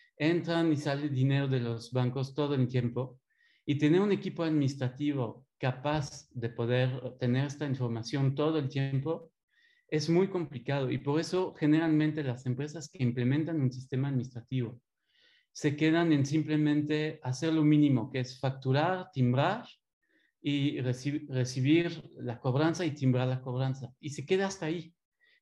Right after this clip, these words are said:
pero está mal. Deberían de tener toda la información, porque al tenerla, entonces pueden ver si están bien o no, y si,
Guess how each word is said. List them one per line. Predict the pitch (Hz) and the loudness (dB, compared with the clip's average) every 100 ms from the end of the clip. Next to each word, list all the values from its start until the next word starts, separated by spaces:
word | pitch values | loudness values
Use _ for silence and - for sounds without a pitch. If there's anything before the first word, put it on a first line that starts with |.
| - | 0
pero | 135 139 | 2 2
está | 139 139 | 0 0
mal. | 143 170 151 - _ _ _ _ _ _ _ _ | 2 2 -2 -6 _ _ _ _ _ _ _ _
Deberían | 123 135 135 139 156 190 | 0 4 4 4 2 2
de | 190 | -2
tener | 143 135 143 143 | -2 0 0 -2
toda | 139 151 175 | -2 0 0
la | 156 | -2
información, | 135 127 120 117 - 120 110 - _ _ - _ | -2 -2 -2 -4 -2 -4 -4 -10 _ _ -20 _
porque | 135 135 | -4 2
al | 135 127 | 2 2
tenerla, | 127 131 175 139 113 - _ _ _ _ - | 2 4 2 0 -4 -8 _ _ _ _ -2
entonces | 131 151 147 139 | 0 2 -2 -4
pueden | 147 160 170 | 0 0 2
ver | 143 143 | 2 0
si | 143 | -4
están | 131 135 127 | -6 -2 0
bien | 127 135 | 2 2
o | 127 | 2
no, | 123 135 135 _ _ _ _ _ _ | 0 -4 -10 _ _ _ _ _ _
y | 131 | -6
si, | 131 147 143 147 143 - | -4 -2 -2 -4 -8 -14